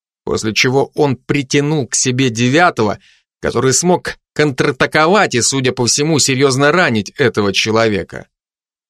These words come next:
Дальше Девятый отлетел в сторону, и что-то начало вдавливать его в землю.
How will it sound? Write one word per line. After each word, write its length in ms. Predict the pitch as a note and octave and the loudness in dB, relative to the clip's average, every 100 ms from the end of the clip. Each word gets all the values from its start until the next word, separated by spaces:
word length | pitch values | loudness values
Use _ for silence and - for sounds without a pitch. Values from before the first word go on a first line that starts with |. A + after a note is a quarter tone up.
| - | -8
Дальше 480 | A#2+ F3 G#3+ - E3 | 0 2 2 2 2
Девятый 440 | E3+ F#3 D#3+ D3 | 2 2 2 2
отлетел 360 | C3 C#3+ D#3 B2+ | 0 0 0 0
в 60 | |
сторону, 500 | - F3+ G3+ F#3 C3+ - - _ | 0 2 4 4 2 -2 -16 _
и 220 | D2+ A2 | -4 0
что-то 440 | A#2 - F#3+ F#3 C#3+ | 0 2 2 2 2
начало 360 | D3 C#3 D#3 | 2 2 2
вдавливать 720 | C#3 B2+ A#2 D#3 E3 E3 D3+ C#3 | 0 -2 0 0 2 2 2 0
его 260 | C#3+ D3+ | 0 0
в 60 | C#3 | 0
землю. 560 | A#2+ D3 A2 E2+ - | 0 0 -2 -6 -10